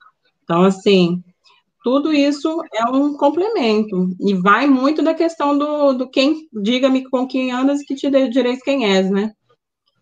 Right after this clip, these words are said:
Então, é um velho conselho lá que, que realmente muda muito. Também vi no livro isso sobre hoje, né? Isso sobre hoje, tá, hoje que também que eu tava revendo,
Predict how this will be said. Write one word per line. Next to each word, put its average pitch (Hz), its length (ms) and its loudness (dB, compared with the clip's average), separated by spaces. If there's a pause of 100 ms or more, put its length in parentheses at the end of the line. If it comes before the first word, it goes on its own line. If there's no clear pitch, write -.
(100)
Então, 175 200 -2
é 185 60 4
um 185 40 4
velho 202 280 2
conselho 208 680 -2
lá 196 300 2
que, 247 440 -4 (140)
que 214 240 -4
realmente 214 720 -2 (540)
muda 226 320 2
muito. 180 440 0 (1080)
Também 196 240 2
vi 226 140 0
no 254 100 0
livro 208 360 -2
isso 190 240 2
sobre 196 300 0
hoje, 175 360 -2
né? 185 320 0
Isso 180 400 0
sobre 170 240 -2
hoje, 170 200 -6
tá, 175 160 -8
hoje 175 360 -2
que 185 100 -10
também 180 260 0
que 180 60 -2
eu 180 40 -6
tava 175 180 -2
revendo, 185 600 0